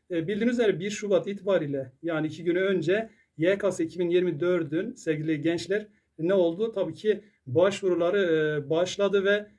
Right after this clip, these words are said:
milyonlarca arkadaş bunu bekliyordu. Milyonlarca arkadaş bunun, e, arkadaşlar, e, sürekli, e, gözlüyordu ve nihayetinde başladı. Resmi anlamda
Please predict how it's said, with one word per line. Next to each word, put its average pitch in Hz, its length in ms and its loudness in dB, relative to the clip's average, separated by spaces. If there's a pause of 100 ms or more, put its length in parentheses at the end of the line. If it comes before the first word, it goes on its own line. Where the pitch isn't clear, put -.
(140)
milyonlarca 180 640 2
arkadaş 160 420 0
bunu 156 280 0
bekliyordu. 190 640 2
Milyonlarca 165 440 2
arkadaş 170 460 -2
bunun, 180 300 -2 (320)
e, 156 380 4
arkadaşlar, 170 640 0
e, 160 480 2
sürekli, 180 640 0 (540)
e, 160 120 -4
gözlüyordu 190 640 2
ve 220 120 2
nihayetinde 220 480 0
başladı. 214 500 2
Resmi 185 340 0
anlamda 190 540 0